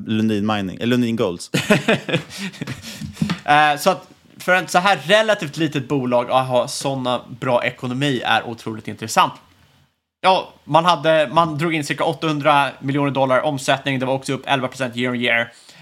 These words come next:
Speaker 2: Eh, operativt kassaflöde, eh, fyrahundratjugo miljoner dollar. Eh, fria kassaflöde, tvåhundrasjuttio miljoner dollar. Så att, eh, du som aktieägare får i alla fall ut lite pengar här, vilket är,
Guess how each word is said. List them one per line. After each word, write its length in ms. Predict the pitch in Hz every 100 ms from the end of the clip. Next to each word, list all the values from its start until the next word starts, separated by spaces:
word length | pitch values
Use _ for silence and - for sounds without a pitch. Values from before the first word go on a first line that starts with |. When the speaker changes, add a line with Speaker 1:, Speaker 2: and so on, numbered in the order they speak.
| -
Speaker 2:
Eh, 200 | 120 160
operativt 440 | 151 151 151 147
kassaflöde, 880 | 156 135 135 139 131 131 131 127 131 - - _
eh, 220 | - 110
fyrahundratjugo 720 | - 147 139 135 - 143 120
miljoner 280 | 127 123 120
dollar. 480 | 123 123 120 113 113 - - _
Eh, 220 | - 107
fria 280 | - 160 147
kassaflöde, 600 | 147 135 131 - 131 123
tvåhundrasjuttio 560 | - 131 120 131 - 120
miljoner 280 | 120 123
dollar. 360 | 117 117 113 120 - _ _ _ _ _ _ - -
Så 200 | - 139
att, 280 | 135 _ 139
eh, 140 | 131
du 340 | 135 120 170
som 260 | 147 151 143
aktieägare 560 | 151 - 180 190 160 139
får 300 | 156 147 131
i 80 |
alla 120 | 135 127
fall 160 | 127 -
ut 300 | 196 160 139
lite 240 | 147 135
pengar 360 | 131 214 190 139
här, 260 | 113 113 - - -
vilket 420 | 131 110 123 110
är, 360 | 110 110 107